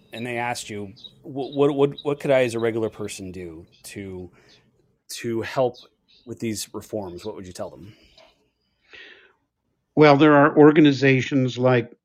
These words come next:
Speaker 2: the, uh, the Prison Journalism Project, wh-, where they're doing good things.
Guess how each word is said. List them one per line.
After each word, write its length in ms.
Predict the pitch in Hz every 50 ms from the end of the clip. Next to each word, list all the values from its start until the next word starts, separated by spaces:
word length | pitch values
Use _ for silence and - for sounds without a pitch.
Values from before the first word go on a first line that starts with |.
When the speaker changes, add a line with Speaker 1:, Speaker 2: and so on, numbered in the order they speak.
| _ -
Speaker 2:
the, 400 | 139 113 117 110 107 110 110 110
uh, 300 | 107 104 101 104 117 - - _ _ _ _ _
the 120 | - 117 113
Prison 800 | - - - 143 131 113 135 127 120 113 113 113 117 - - _ _ _ _ _ - - 110
Journalism 680 | 98 - 131 131 127 123 120 120 117 110 - 127 113 104
Project, 800 | - 131 117 113 113 107 104 117 117 117 120 117 - _ - - _ _ _ _ _
wh-, 320 | - 117 110 123 127 -
where 120 | 135 123 123
they're 140 | 127 127 117
doing 340 | 117 127 117 107 107 104 104
good 280 | 120 135 120 104 101
things. 640 | - - 127 113 110 110 113 113 113 113 - -